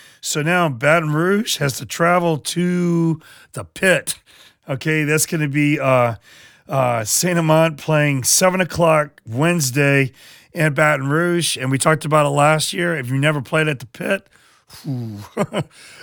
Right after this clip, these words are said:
you better, you better get there early so you could just get used to the atmosphere. They don't call it the Pit for anything. Uh, Alex, thanks for also the update. Uh, Bonneville's gonna be playing Catholic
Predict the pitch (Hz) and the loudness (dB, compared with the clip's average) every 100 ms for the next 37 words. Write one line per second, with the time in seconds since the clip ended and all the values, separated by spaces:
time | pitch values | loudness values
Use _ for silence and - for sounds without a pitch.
0 | - 175 147 156 151 147 123 139 175 190 | -14 -8 -4 -2 0 -2 -4 -2 0 0
1 | 196 156 139 147 165 156 - 156 127 127 | 0 -2 -2 2 2 2 0 -2 -4 -4
2 | 131 - 143 143 135 - 139 135 135 139 | -4 -4 -4 -2 -2 -2 2 4 4 2
3 | 135 - 127 123 135 143 143 143 135 131 | -4 -4 -4 -2 0 0 2 2 0 -6
4 | 104 147 139 - 123 127 135 127 131 120 | -12 -8 -8 -10 -8 -4 -2 -4 -8 -14
5 | 104 _ - - - - 135 143 156 160 | -16 _ -20 -20 -20 -8 -4 0 2 2
6 | - 175 160 - 156 165 - 160 160 160 | 0 0 0 0 2 2 2 0 2 0
7 | 123 170 165 139 151 135 117 160 165 160 | 2 2 2 0 0 2 2 2 2 0
8 | 131 151 135 151 151 135 156 151 131 147 | -2 -2 -2 -2 -2 0 2 2 0 -4